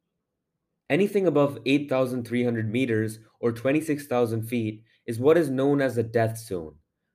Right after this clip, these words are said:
a certain point where the pressure of oxygen is insufficient to sustain human life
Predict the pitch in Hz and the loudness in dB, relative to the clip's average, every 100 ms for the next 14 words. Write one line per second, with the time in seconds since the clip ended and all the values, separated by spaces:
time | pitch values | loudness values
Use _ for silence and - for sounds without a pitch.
0 | _ - 113 165 180 160 - 135 123 117 | _ -12 0 2 2 -2 -4 -4 -2 -2
1 | 110 107 123 131 143 113 117 113 104 104 | -2 -4 -2 -2 -2 0 -2 -2 -8 -6
2 | 107 - 127 139 139 113 120 - 104 107 | -6 -6 -6 -6 -6 -6 -8 -6 -10 -10
3 | 113 113 - - 123 113 107 107 98 107 | -16 -18 -12 -4 -4 -4 -4 -6 -4 -4
4 | 101 | -4